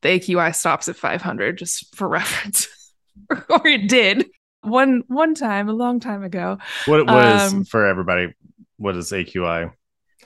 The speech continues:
Speaker 1: Oh, yeah, it's the air quality index. So it's the number of particles that are in the air that can get into your bloodstream and kill you, slash cause a lot of cancer and other kinds of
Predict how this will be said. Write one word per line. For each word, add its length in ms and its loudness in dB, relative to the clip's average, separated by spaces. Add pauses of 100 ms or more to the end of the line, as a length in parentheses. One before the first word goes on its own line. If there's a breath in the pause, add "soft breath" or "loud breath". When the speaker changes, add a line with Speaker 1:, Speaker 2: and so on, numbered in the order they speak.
Speaker 1:
Oh, 200 4
yeah, 200 2
it's 140 -4
the 120 -2
air 140 2
quality 400 0
index. 320 -2
So 80 -6
it's 120 -8
the 100 -4
number 240 2
of 80 -4
particles 600 0
that 120 -4
are 80 -2
in 180 -4
the 160 -4
air 480 -2
that 460 -2
can 160 4
get 120 2
into 200 2
your 80 -2
bloodstream 640 -2
and 480 -2
kill 180 0
you, 440 -6
slash 520 -6 (380)
cause 200 -2
a 60 -4
lot 180 -2
of 220 -6 (160)
cancer 440 -8
and 180 -8
other 180 -6
kinds 300 -8
of 160 -16